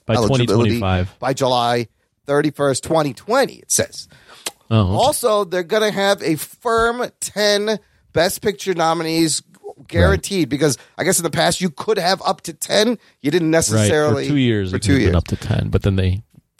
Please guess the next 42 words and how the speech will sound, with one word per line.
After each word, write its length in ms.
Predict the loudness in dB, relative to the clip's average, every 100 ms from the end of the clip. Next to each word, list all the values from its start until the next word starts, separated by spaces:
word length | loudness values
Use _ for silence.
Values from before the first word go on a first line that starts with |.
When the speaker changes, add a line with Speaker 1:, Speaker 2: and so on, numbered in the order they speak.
| -16
Speaker 1:
dropped 300 | -8 -6 -6
it 80 | -4
Speaker 2:
So 160 | 0 0
Speaker 1:
back. 80 | 0
Speaker 2:
I 140 | -2
like 260 | 0 0 0
that 140 | -2
they're 140 | -2 -4
forced 460 | -4 0 0 0
to 80 | -6
pick 260 | -2 -4 0
ten 220 | 0 0
because 340 | 0 -2 -4 -6
now, 360 | -6 -2 0
like, 260 | 0 -2 -2
Birds 240 | -2 -2
of 80 | -4
Prey 240 | -4 0
or, 100 | 0
like, 200 | 0 -2
a 180 | -2 -4 -6
Marvel 360 | 0 0 0
movie 420 | 0 -2 -2 0 0
or 100 | 0
something 400 | 0 0 -2 0
that 220 | -2 -2 -12 -20 -20 -14 -2
Speaker 1:
Well, 100 | 0
it's 160 | 0
not 100 | -2 -2
gonna 120 | 0
be 100 | 0
implemented 540 | 0 -2 0 0 0
till 160 | 0 -4
twenty 300 | -2 -2 -2
twenty-two. 320 | -2 -4 0
Speaker 2:
Oh, 120 | 0
f-, 120 | 0 -4
oh, 220 | -2 0 0
till 180 | -4
the 100 | -4
next 260 | -2 -2 0
year. 260 | 0 -2